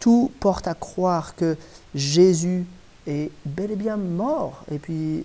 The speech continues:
euh, c'est le, voilà, c'est le, euh, le prérequis nécessaire pour arriver ensuite au chapitre seize et être émerveillé, euh, comme on va l'être, euh, dans la prochaine, euh, le, le, le, le prochain numéro, euh,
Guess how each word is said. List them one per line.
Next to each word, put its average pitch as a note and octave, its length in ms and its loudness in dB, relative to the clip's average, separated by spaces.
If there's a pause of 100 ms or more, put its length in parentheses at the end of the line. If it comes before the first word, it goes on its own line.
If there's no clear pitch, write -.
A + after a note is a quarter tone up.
euh, C#3 360 -8
c'est - 160 -4
le, D3+ 240 -2 (440)
voilà, E3 160 -4
c'est D3+ 140 -6
le, C#3 280 -6 (520)
euh, C3+ 280 -10 (540)
le D#3 100 -8
prérequis F3 600 -4
nécessaire F3+ 580 -2
pour E3+ 320 0
arriver E3 240 -2
ensuite F3 220 -8
au E3+ 80 -2
chapitre F3+ 380 -6
seize A3 600 0
et D#3 60 0
être D3+ 220 -4
émerveillé, F#3 800 -2 (420)
euh, C#3+ 260 -8
comme D#3+ 140 -6
on D3+ 40 -6
va D3+ 180 -4
l'être, D#3 360 -6
euh, D3 160 -6
dans D3 160 -4
la D3 100 -4
prochaine, E3 680 -2 (340)
euh, D3+ 40 0
le, D3 120 0 (140)
le, D#2 120 -2 (160)
le, - 160 -6
le D#2 120 -6
prochain - 280 -4
numéro, E3+ 520 2 (580)
euh, - 140 -6